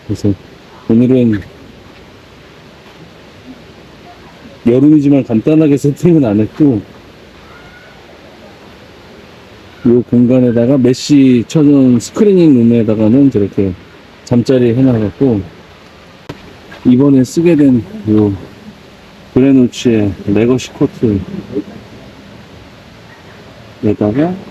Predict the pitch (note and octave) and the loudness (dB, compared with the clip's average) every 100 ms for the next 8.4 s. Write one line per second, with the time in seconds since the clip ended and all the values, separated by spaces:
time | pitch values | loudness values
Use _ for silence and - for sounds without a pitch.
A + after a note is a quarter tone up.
0 | - - - - - - - A2 G2+ G#2 | -20 -20 -20 -20 -20 -20 -10 -6 -4 -4
1 | G2+ G2 D#2+ - - F#2 E2 D#2 - - | -6 -8 -12 -16 -6 -4 -4 -6 -16 -20
2 | - - - - - G2 - A2+ G#2+ G#2 | -20 -20 -20 -14 -4 -4 -2 -2 0 2
3 | G#2 D3+ G3 - - G2 F2 E2+ G#2 A2+ | 2 2 -2 -6 -2 0 0 0 0 0
4 | A2+ A2 B2+ A#2+ A2 G2+ F#2 F#2 - - | -4 -4 0 0 2 0 0 -4 -12 -4
5 | A#2 G#2+ D#3+ F#3 - - - - - - | -2 0 0 -2 -8 -20 -20 -20 -20 -20
6 | - G#2+ F#2 D#2+ F#2 E2 D#2+ - G2 G2+ | -8 -4 -4 -4 -6 -6 -8 -4 -2 0
7 | A2 G#2 G2 E2+ F2 F2 E2+ A#2+ - A2+ | 0 0 0 0 0 -2 -4 -6 -4 -2
8 | G#2 A2 - F#2 | -2 -2 -6 -10